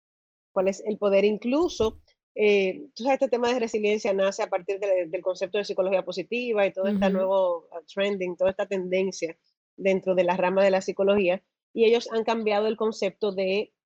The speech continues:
Speaker 1: indefensión aprendida a optimismo aprendido. Es decir, siempre hemos tenido el poder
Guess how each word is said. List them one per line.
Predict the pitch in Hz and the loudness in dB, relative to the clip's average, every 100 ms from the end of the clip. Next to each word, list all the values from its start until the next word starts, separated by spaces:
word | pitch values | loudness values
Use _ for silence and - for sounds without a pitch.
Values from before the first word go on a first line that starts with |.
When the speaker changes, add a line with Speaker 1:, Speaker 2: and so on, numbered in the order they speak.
| - | -6
Speaker 1:
indefensión | 233 220 208 208 202 - 220 247 | -4 -2 -2 -2 -4 -2 0 0
aprendida | 254 277 233 202 208 226 | 0 0 0 0 0 0
a | 202 196 | 2 2
optimismo | 190 - 196 214 349 - 208 | 2 0 -4 0 -2 -2 -4
aprendido. | 175 - 175 160 147 147 - _ _ - | -4 -2 -4 -4 -8 -10 -18 _ _ -6
Es | 202 202 | -4 0
decir, | 214 220 214 208 _ _ _ _ _ _ _ _ _ _ _ _ - - - | 0 4 2 2 _ _ _ _ _ _ _ _ _ _ _ _ -14 -12 -10
siempre | - - 247 277 277 | -10 0 2 4 2
hemos | 240 247 240 | 2 -2 -2
tenido | 226 220 226 | -2 2 2
el | 226 220 | 0 -2
poder | - 190 160 196 190 175 - - | -2 0 0 2 2 0 -4 -14